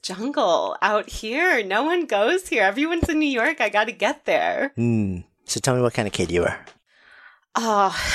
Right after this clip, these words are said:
Speaker 1: I think, well, being an only, you have an only child, right?
Speaker 2: I do, yeah.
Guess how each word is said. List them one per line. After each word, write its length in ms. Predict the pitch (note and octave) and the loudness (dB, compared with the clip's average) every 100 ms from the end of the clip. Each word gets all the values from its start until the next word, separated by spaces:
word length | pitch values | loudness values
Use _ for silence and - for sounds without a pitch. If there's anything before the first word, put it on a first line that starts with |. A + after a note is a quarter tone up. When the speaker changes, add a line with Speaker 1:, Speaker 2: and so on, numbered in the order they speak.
| - | -2
Speaker 1:
I 80 | B3 | -2
think, 280 | C4 G4+ - | 0 0 0
well, 160 | C4 C4+ | 0 0
being 220 | C#4+ D4+ | 0 0
an 80 | D4+ | 0
only, 200 | B3+ A#3 | 0 0
you 140 | B3 | 0
have 180 | C#4+ D4 | 2 0
an 100 | G3+ | 0
only 180 | C#3+ F#2+ | -4 -4
child, 400 | - - - - | 0 0 0 -2
right? 160 | D#3+ E3 | -2 0
Speaker 2:
I 20 | |
do, 220 | A#2 G#2+ | 0 0
yeah. 460 | E2 F2 F#2+ F#2+ | -2 -2 -2 -4